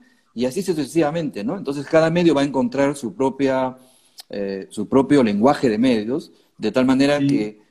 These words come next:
Speaker 1: que, que hoy con los nuevos, las redes sociales, la, toda la parte de online, definitivamente, eh, va a haber mucho trabajo, pero un trabajo de otro
Speaker 2: Sí.
Speaker 1: tipo,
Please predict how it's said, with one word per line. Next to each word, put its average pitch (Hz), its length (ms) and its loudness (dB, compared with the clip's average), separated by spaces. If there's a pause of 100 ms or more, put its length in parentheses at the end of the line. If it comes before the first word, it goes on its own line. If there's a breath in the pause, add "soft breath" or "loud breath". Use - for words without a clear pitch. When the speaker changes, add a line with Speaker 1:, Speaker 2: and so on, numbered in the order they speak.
(160)
Speaker 1:
que, 101 600 -6
que 104 180 -2
hoy 143 200 6
con 104 180 -4
los 98 120 -10
nuevos, 135 560 2
las 95 200 -6
redes 113 200 -2
sociales, 113 760 -2 (300)
la, 95 480 -10 (320)
toda 123 280 4
la 101 280 -6
parte 117 240 -2
de 110 80 4
online, 127 500 0 (180 soft breath)
definitivamente, 117 1300 0 (140)
eh, 92 640 -6 (260)
va 107 160 4
a - 40 6
haber 127 180 6
mucho 123 320 4
trabajo, 117 520 0 (180)
pero 110 300 -4
un 127 140 -4
trabajo 127 260 0
de 127 80 2
otro 131 180 2
Speaker 2:
Sí. 131 60 4 (100)
Speaker 1:
tipo, 98 260 -8